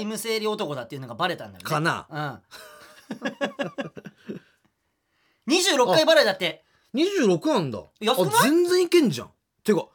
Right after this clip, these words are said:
Speaker 2: もっと低くていいよな、それだったら。
Speaker 1: 二千で、千五百円でいけたよね。
Speaker 2: うん。
Speaker 1: そしたら倍でしょ？
Speaker 2: 八百、八百円とかでいけたよね。
Speaker 1: <laughs> だからなんか、
Speaker 2: うん。
Speaker 1: ほぼ、
Speaker 2: うん。
Speaker 1: なんかタダみたいなもんじゃんみたいなやつでしょ？
Speaker 2: うん。
Speaker 1: 八百円とかってなんか、
Speaker 2: うん。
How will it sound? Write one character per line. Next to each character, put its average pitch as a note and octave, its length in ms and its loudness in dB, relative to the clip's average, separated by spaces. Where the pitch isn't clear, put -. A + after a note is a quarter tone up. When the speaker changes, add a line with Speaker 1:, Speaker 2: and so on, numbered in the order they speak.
Speaker 2:
も C#4 160 4
っ E4 40 2
と C4 140 0
低 C4 220 -4
く - 80 -14
て F3+ 100 0
い D#3+ 60 0
い D3+ 40 -2
よ B2+ 100 -2
な、 G2 100 -12
そ C#3 100 -6
れ C#3 60 -2
だ A#2+ 60 -4
っ - 60 -14
た G2+ 100 -14
ら。 - 60 -14
Speaker 1:
二 A3 160 -8
千 F4 200 -2
で、 E4 300 -6
千 F4+ 240 -6
五 G4 80 -2
百 F#4+ 200 0
円 F3 260 -10
で E3+ 80 -6
い D#3+ 40 -4
け F3 80 -4
た E3 60 -4
よ C3+ 100 -8
ね。 A#2+ 220 -14
Speaker 2:
う F3 140 0
ん。 C3+ 240 0
Speaker 1:
そ - 120 0
し - 20 4
た - 0 -
ら C#4+ 80 2
倍 A#3+ 180 4
で G#3 80 -4
し - 60 -4
ょ？ B3 40 2
Speaker 2:
八 G#3 60 4
百、 G3+ 60 -14
八 C4 80 0
百 C4 140 0
円 F#3+ 80 2
と C#3+ 80 -2
か A#2+ 80 -4
で A2 80 -4
い - 20 -10
け A#2+ 100 -4
た A2 60 -8
よ F#2+ 60 -8
ね。 D#2+ 80 -12
Speaker 1:
<laughs> - 80 -12
だ B3+ 80 -8
か A#3+ 60 -4
ら A3+ 60 -4
な A#3 80 0
ん G#3 40 -4
か、 F#3+ 200 -2
Speaker 2:
う G3 160 4
ん。 D3 60 0
Speaker 1:
ほ A4 100 2
ぼ、 F#4+ 280 2
Speaker 2:
う - 80 0
ん。 - 20 4
Speaker 1:
な C#4+ 80 4
ん - 20 0
か G3+ 80 0
タ - 140 0
ダ A4+ 120 0
み D#4+ 100 0
た C4+ 60 0
い B3 60 0
な A#3 80 -2
も E4+ 120 4
ん G4 60 -8
じ E4 80 0
ゃ C#4+ 120 2
ん - 20 -8
み A#3 80 -6
た A3+ 80 2
い G#3 40 0
な G3 60 0
や F#3 60 0
つ - 40 -10
で F3+ 80 -8
し D3+ 100 -4
ょ？ - 40 0
Speaker 2:
う - 20 4
ん。 A#3+ 40 6
Speaker 1:
八 A3+ 180 8
百 A3 200 2
円 G#3+ 140 4
と G3+ 80 2
か F3 60 0
っ D#3 80 -4
て - 80 -2
な G3 120 6
ん A#2+ 40 0
か、 C#3 100 -6
Speaker 2:
う - 20 -18
ん。 - 20 -18